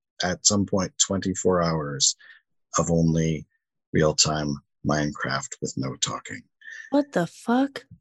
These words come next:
Speaker 1: That somebody can just put on and fall asleep to, or, or, you know, if that doesn't work, they'll take a little interest in one or two parts, then forget about it. But it's like a visual radio station with only the sounds of Minecraft for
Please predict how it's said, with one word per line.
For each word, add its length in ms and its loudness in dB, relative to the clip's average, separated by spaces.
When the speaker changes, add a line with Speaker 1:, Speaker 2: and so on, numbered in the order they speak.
Speaker 1:
That 120 8
somebody 220 10
can 80 8
just 160 6
put 140 12
on 160 8
and 100 0
fall 140 10
asleep 300 6
to, 200 6
or, 320 6
or, 380 10
you 100 2
know, 240 0
if 140 -2
that 160 4
doesn't 180 0
work, 240 -4
they'll 220 0
take 180 -4
a 60 -2
little 160 0
interest 340 0
in 60 -2
one 100 0
or 60 -4
two 140 -4
parts, 340 6
then 120 6
forget 260 4
about 240 0
it. 100 -10
But 80 -4
it's 160 -2
like 180 2
a 80 2
visual 840 6
radio 340 -2
station 960 2
with 160 -8
only 300 0
the 100 0
sounds 720 2
of 220 -8
Minecraft 800 -8
for 540 0